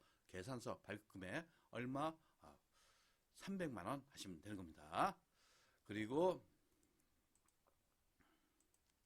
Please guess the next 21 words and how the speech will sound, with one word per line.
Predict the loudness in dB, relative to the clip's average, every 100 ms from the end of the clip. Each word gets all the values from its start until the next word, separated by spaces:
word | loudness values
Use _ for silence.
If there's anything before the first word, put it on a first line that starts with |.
| _ -20 -20 -20 -20 -20 _ _ _ -8
열일곱 | 0 2 2 0
번째 | -4 -2
보시면 | -2 0 0 -2 -10 _ _
예정 | -8 0 0 0
신고와 | -2 -2
관련된 | 0 -2 -2 -4 -4 -14
메인 | -14 -4 0 0
매출장의 | 0 -6 -6 -4 -2 -4 -6 _
매출형 | -12 -6 -2 -2 -4
카드 | -4 -4 -2
과세 | -4 -4 -8 -12 _
십칠 | -16 -10 -6
번은 | -4 -4
얘기하는 | -6 -10 -10
거죠. | -4 -6 -6 -20 -14
합계 | -14 -12 -6 -4
금액은 | -4 -2 -2 -4
얼마인가 | -6 -4 -2 -2 0 -2 -2
이렇게 | -6
했어요. | -12 -12 -12 -14 -20 -10
이것은 | -6 -2 -4